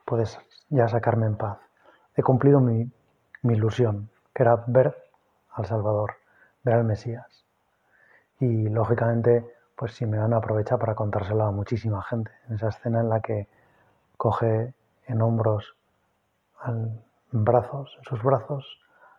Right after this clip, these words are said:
al niño Jesús, enseguida lo detecta. Entra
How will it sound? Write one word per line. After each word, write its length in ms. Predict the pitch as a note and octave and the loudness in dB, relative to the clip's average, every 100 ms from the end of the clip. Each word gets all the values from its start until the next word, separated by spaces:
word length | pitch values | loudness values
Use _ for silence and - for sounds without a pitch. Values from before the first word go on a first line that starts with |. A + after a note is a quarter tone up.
| _ _ - | _ _ -4
al 200 | A#2 A2+ | 0 2
niño 220 | A#2 A#2+ | 2 0
Jesús, 600 | A2 G#2+ C#3+ D3 - - _ _ _ - - | -2 -6 -6 -8 -14 -20 _ _ _ -20 -12
enseguida 360 | - A2+ A#2+ B2+ | -2 2 6 6
lo 120 | A#2 | 6
detecta. 600 | G#2+ G#2+ C#3 - B2+ A#2 _ _ _ _ _ _ _ _ - | 4 0 -4 -4 -8 -8 _ _ _ _ _ _ _ _ -4
Entra 560 | A#2+ A2 A2+ A2 A2 | -2 2 4 4 0